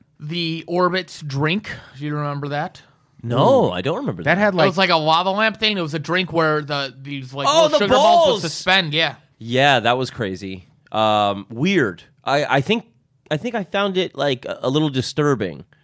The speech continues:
Speaker 1: It was an acquired taste and more so an acquired texture.
Speaker 3: I'm surprised no, I, or I guess I'm more glad that no maniac picked Crystal Pepsi because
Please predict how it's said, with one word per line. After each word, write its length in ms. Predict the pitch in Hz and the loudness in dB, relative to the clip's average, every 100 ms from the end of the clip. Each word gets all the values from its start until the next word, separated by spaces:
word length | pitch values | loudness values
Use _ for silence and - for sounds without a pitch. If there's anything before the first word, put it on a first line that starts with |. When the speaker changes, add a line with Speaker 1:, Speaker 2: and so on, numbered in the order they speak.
| _ _ _ _ _ | _ _ _ _ _
Speaker 1:
It 180 | 214 240 | 0 0
was 200 | 285 240 | -2 -2
an 80 | 254 | -2
acquired 680 | 240 - 214 208 208 180 - | -2 -2 0 2 0 -2 -8
taste 340 | 180 180 - | -10 -10 -8
and 220 | 160 151 | -8 -8
more 300 | - 170 175 | -10 -8 -8
so 220 | - 156 | -6 -8
an 80 | 147 | -6
acquired 420 | 135 - 143 139 | -8 -8 -8 -8
texture. 500 | 135 131 - 135 147 - _ _ _ | -10 -14 -14 -16 -16 -16 _ _ _
Speaker 3:
I'm 140 | - 185 | -6 -4
surprised 420 | 226 208 220 185 | -2 0 2 2
no, 320 | 196 175 147 - - | 0 -2 -4 -14 -12
I, 140 | 143 | -12
or 260 | - 160 156 | -8 -6 -2
I 100 | 156 | -2
guess 240 | 170 190 202 | 0 0 0
I'm 140 | 156 | -2
more 220 | 151 143 | 0 0
glad 560 | 117 131 135 135 120 110 | -2 -4 0 2 0 -2
that 180 | 117 123 | -8 -4
no 260 | 127 117 | -4 -2
maniac 640 | 110 113 117 117 110 107 - | -4 -6 -6 -6 -6 -8 -8
picked 200 | 135 - | -12 -10
Crystal 420 | - 120 - 92 - | -10 -8 -8 -14 -14
Pepsi 520 | - 104 - 80 - _ _ _ _ | -12 -12 -12 -16 -20 _ _ _ _
because 460 | 131 151 143 - | -6 -4 -4 -6